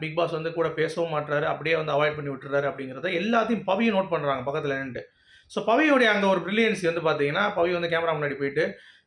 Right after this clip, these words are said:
"ஆ, நான் பார்க்குறேன் முத்துக்குமரனை, நீங்க எனக்காக பண்ணணும்னு அவசியம் கிடையாது, but அவன் வந்து ரொம்ப ஸ்ட்ரகிள் பண்றான்,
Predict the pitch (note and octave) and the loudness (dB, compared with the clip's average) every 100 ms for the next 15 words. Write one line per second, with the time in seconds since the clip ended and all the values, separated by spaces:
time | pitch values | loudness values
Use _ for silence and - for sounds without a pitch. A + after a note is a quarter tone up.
0 | - D3+ D3 C#3+ D3+ D#3 F#3 F3+ D#3+ D3+ | -2 0 2 2 2 2 2 2 0 -4
1 | D#3 D3+ C#3+ D3+ D3+ D3 C#3+ D#3 F#3 E3+ | -4 -2 0 0 0 -2 -2 2 2 0
2 | D#3+ E3 D#3 D3+ D3+ C#3 C#3+ D3 C#3+ C#3 | -2 -2 -2 -4 -4 0 0 -2 -4 -2
3 | C#3+ F3 E3 E3 F#3 - E3+ E3 D3 C3+ | -2 -4 -6 -4 -6 -4 -6 -4 -4 -2
4 | E3+ | -2